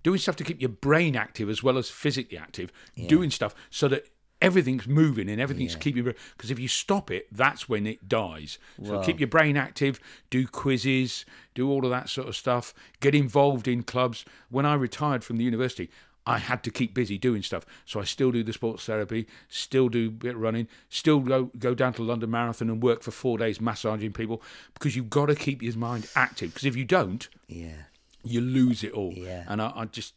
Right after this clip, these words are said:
Speaker 1: no, I don't wanna do that.
Speaker 2: I don't think, I can honestly say I don't think I've ever met anybody who's, who's does as much <laughs> stuff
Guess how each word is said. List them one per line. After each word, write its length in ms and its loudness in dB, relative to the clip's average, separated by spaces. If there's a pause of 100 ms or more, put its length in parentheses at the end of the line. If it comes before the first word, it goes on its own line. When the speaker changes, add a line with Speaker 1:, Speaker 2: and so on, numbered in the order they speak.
Speaker 1:
no, 320 -4
I 60 -10
don't 100 -4
wanna 160 -6
do 160 -6
that. 220 -8
Speaker 2:
I 80 -8
don't 280 -4
think, 480 -8
I 120 -12
can 160 -8
honestly 280 -6
say 200 -8
I 40 -6
don't 140 -8
think 140 -10
I've 80 -8
ever 160 -8
met 240 -6
anybody 480 -8
who's, 240 -10 (120)
who's 200 -6
does 260 -4
as 160 -8
much 320 -4
<laughs> 140 -4
stuff 500 -4